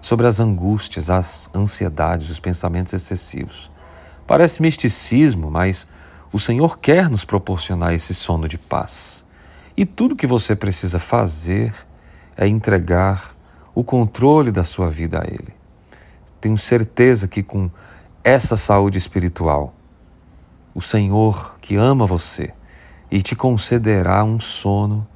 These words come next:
bom, tranquilo, pois Deus não dorme, Ele tá acordado. <laughs> E Ele quer que você tenha um sono de paz. Essa reflexão que eu trouxe de mentoria clínica vai te ajudar a refletir sobre o seu modelo de vida,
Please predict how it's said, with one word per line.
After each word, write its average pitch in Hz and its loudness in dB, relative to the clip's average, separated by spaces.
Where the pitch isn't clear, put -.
bom, 90 0
tranquilo, 92 -2
pois 95 2
Deus 101 4
não 139 0
dorme, 110 2
Ele - -6
tá 95 -2
acordado. 92 -2
<laughs> - -12
E 101 2
Ele 101 4
quer 98 2
que 92 -6
você 101 -2
tenha 92 -2
um 92 0
sono 82 -2
de 87 -4
paz. - -4
Essa - 0
reflexão 107 0
que 95 -2
eu 92 0
trouxe 98 -2
de 95 -8
mentoria 92 0
clínica 123 -2
vai 131 2
te 147 -4
ajudar 123 2
a - -2
refletir 165 -4
sobre 101 -4
o 98 -4
seu - 0
modelo 90 2
de 82 -4
vida, 117 -2